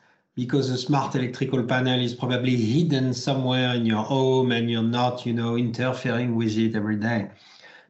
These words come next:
But I think it's a, i-, it's a, a key enabler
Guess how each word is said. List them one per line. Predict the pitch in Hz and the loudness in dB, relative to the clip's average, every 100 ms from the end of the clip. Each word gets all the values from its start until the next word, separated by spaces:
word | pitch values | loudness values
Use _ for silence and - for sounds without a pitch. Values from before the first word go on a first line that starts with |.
| - | -2
But | 123 | 0
I | 135 165 | 2 2
think | 170 220 | 4 4
it's | 190 - | 4 2
a, | 147 131 123 123 | 0 2 2 0
i-, | - 139 131 151 | 0 2 2 0
it's | 143 - 131 | -2 -2 -2
a, | 123 117 113 - _ _ _ | 0 0 -4 -10 _ _ _
a | 143 | -2
key | - - 196 | -2 0 2
enabler | 170 151 135 127 127 120 | 4 2 2 2 2 -2